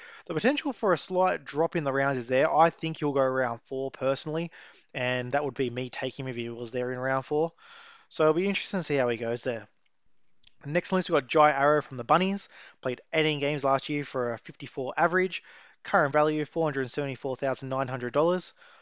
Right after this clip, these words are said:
I've got him going in round five to six as the tenth front rower.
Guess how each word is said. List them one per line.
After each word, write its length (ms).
I've 120
got 160
him 80
going 220
in 120
round 320
five 300
to 80
six 420
as 220
the 140
tenth 400
front 260
rower. 320